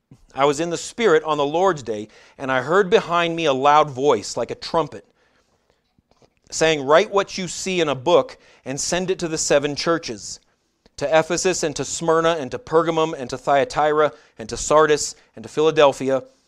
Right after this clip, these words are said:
and to Laodicea.'" So if you've ever wondered what the book of Revelation about, is about, here it is at the very beginning. Look back at verse nine.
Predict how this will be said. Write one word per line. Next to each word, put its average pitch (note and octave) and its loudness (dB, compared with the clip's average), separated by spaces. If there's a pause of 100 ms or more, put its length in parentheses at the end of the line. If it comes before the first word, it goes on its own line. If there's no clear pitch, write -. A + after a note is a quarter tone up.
(100)
and A#2+ -16
to B2+ -8
Laodicea.'" B2 -4 (2500)
So E3 0
if D3+ 0
you've D#3+ 0
ever A3 6
wondered G#3 4
what E3+ 2
the F3+ -2
book F3 2
of D3+ -4
Revelation E3 2
about, D3 4
is D3 -4
about, C#3 2 (220)
here F#3+ 0
it F3+ 2
is C#3+ 0
at G#2+ -18
the D3 -4
very E3+ 2
beginning. D#3+ -4 (400)
Look C3 -8
back E3 8
at E3 -4
verse D#3+ 0
nine. D3 -2